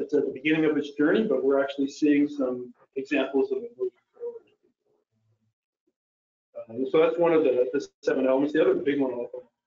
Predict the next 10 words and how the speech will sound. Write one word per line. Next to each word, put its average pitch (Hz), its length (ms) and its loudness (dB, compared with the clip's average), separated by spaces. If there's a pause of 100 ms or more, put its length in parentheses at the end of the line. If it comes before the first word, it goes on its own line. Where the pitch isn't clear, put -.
(140)
I'll 131 100 -4
talk 139 380 -2
to, 131 200 0
uh, - 120 -4 (2250)
there's 147 200 0
two. - 260 2
One, 156 260 0
one 156 160 2
is 151 140 0
fuels. 147 720 0